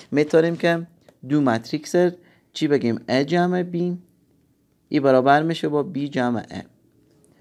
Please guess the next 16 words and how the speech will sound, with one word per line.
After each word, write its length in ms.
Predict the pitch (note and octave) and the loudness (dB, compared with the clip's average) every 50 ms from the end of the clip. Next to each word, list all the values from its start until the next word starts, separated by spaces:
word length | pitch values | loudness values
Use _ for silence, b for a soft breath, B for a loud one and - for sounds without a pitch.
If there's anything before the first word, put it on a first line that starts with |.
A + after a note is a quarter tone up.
| _ - - | _ 0 2
وقتی 280 | C#3 C#3 - - B2+ | 2 2 2 0 0
که 200 | A2 A#2 A2 - - | 0 0 0 0 2
A 40 | C#3 | 4
جمع 480 | D#3+ F3 D#3+ D#3+ D#3+ D3 C#3 C3+ C3 A#2+ | 4 4 4 4 2 2 2 0 -2 -4
B 60 | C3 | -6
شد 300 | C3 - - F#3 - - | -8 -4 -4 -6 -4 -4
حتماً 400 | C3+ C3+ C3+ - F3 F3 E3+ D3+ | -8 -8 -8 -6 -8 -8 -8 -6
B 100 | C#3 D3+ | -2 -2
هم 160 | D#3 D3 C#3 | 0 0 0
جمع 420 | A#2 B2 A#2+ A#2+ A#2 G#2+ - - A2+ | 0 0 0 0 0 -2 -4 -4 -4
A 40 | |
می‌شه. 240 | G#2+ G#2+ G#2+ - A2 - | -4 -6 -6 -6 -6 -2
اما 380 | - D#3 F#3 G#3 G3+ G3+ G3 G3 B B B B B B | 0 0 0 2 0 0 0 -2 B B B B B B
به 220 | B2+ B2 C#3 C3 - | 0 0 0 0 2
این 240 | E3+ G3 G3 F3 D3 | 0 -2 0 0 -2
عنوان 360 | A#2+ A2 A2+ A2 G#2 G2+ | -2 -2 -2 -4 -6 -8